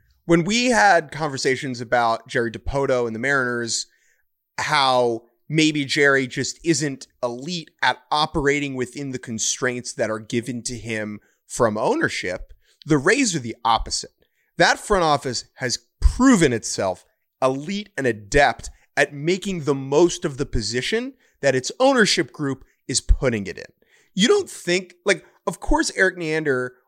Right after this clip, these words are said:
wants to, would love to extend Tyler Glasnow,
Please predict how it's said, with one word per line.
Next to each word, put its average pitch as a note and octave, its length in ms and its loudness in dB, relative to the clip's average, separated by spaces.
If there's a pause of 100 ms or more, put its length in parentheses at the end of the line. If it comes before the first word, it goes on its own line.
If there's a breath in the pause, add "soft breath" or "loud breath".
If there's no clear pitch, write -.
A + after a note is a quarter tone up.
wants D#3 480 2
to, C#3 280 -4 (220)
would C#3+ 300 -4
love D3+ 360 4
to D#3 180 -4
extend D3 680 0
Tyler C3 340 2
Glasnow, D#2+ 640 -2